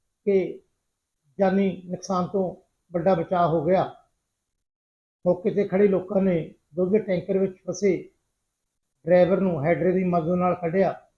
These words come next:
ਮੌਕੇ 'ਤੇ ਪਹੁੰਚੇ ਥਾਣਾ ਲਹਿਰਾਗਾਗਾ ਦੇ ਸਹਾਇਕ ਥਾਣੇਦਾਰ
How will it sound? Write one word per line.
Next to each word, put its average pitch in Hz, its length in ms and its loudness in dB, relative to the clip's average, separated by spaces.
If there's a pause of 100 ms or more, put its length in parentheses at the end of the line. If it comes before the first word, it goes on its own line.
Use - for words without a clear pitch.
(340)
ਮੌਕੇ 175 260 -2
'ਤੇ 190 120 -2
ਪਹੁੰਚੇ 185 600 -2 (240)
ਥਾਣਾ 180 160 -4
ਲਹਿਰਾਗਾਗਾ 180 540 0
ਦੇ 170 100 -2
ਸਹਾਇਕ 170 460 -2
ਥਾਣੇਦਾਰ 180 1040 -4